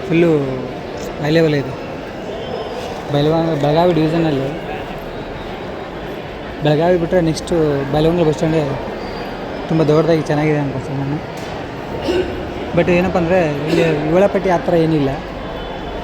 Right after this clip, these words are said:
ಅದ್ರ ಬದಲು ಟಿ ವಿ ಸ್ಕ್ರೀನ್ ಮಾಡಿ ಬಿಟ್ಬಿಟ್ಟಿದ್ದಾರೆ. ಟಿ ವಿ ಸ್ಕ್ರೀನಲ್ಲಿ ಆ ಟೈಮಲ್ಲಿ ಏನೇನು ಬ-, ಗಾಡಿ ಬರ್ತವೆ ಅದನ್ನ ಮಾತ್ರ ನೋಡ್ಕೊಂತ ಹೋಗ್ಬೇಕು. ಬೆ-, ಎಷ್ಟೊತ್ತಿಗೆ ಬರುತ್ತೆ, ಏನ್ ಕತೆ ಅಂತ ಏನು ಗೊತ್ತಾಗಲ್ಲ. ಆ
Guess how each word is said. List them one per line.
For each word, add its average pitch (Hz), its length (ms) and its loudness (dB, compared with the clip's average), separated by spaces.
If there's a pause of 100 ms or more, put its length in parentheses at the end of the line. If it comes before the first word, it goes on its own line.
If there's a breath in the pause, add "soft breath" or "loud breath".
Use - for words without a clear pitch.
(140)
ಅದ್ರ 160 180 0
ಬದಲು 165 500 0
ಟಿ 196 60 4
ವಿ 190 80 4
ಸ್ಕ್ರೀನ್ 170 380 -2
ಮಾಡಿ 160 140 -2 (240)
ಬಿಟ್ಬಿಟ್ಟಿದ್ದಾರೆ. 143 520 0
ಟಿ 180 60 6
ವಿ 175 140 8
ಸ್ಕ್ರೀನಲ್ಲಿ 165 340 2
ಆ 156 100 4 (100)
ಟೈಮಲ್ಲಿ 165 300 2
ಏನೇನು 165 280 2
ಬ-, 151 160 2
ಗಾಡಿ 156 180 2
ಬರ್ತವೆ 165 260 0 (300)
ಅದನ್ನ 156 240 0
ಮಾತ್ರ 151 140 0 (120)
ನೋಡ್ಕೊಂತ 147 280 -2
ಹೋಗ್ಬೇಕು. - 600 -6
ಬೆ-, 165 200 4 (100)
ಎಷ್ಟೊತ್ತಿಗೆ 175 320 2
ಬರುತ್ತೆ, 165 260 4
ಏನ್ 165 100 0
ಕತೆ 160 160 -2
ಅಂತ 156 100 0
ಏನು 151 220 2
ಗೊತ್ತಾಗಲ್ಲ. 139 360 -4
ಆ 151 40 -2